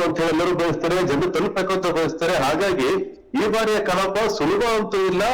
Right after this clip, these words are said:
ಇದೊಂದು ಕಲಹದ ಕಲಾಪ ಆಗುದಂತೂ ಖಂಡಿತ ಶತಸಿದ್ಧ. ಯಾಕಂದ್ರೆ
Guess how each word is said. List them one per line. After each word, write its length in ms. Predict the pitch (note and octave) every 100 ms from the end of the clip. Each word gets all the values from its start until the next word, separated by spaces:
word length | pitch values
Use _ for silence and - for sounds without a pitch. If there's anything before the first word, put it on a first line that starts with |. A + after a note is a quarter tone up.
| A#3 - - -
ಇದೊಂದು 480 | - - A3+ A3+ G3+
ಕಲಹದ 560 | F#3+ D3+ A#3+ A#3 B3 A#3
ಕಲಾಪ 400 | G#3 G3+ G3+ G3
ಆಗುದಂತೂ 600 | F3+ F#3 F3+ F#3 A3+ G3+
ಖಂಡಿತ 320 | F#3 F#3 F3 F#3+ A#3 - - -
ಶತಸಿದ್ಧ. 540 | C#3+ C#3 A3 G#3 G3+ - - - - - - _ _ - - _ -
ಯಾಕಂದ್ರೆ 640 | D#3 F#3+ A#3 G#3+ B3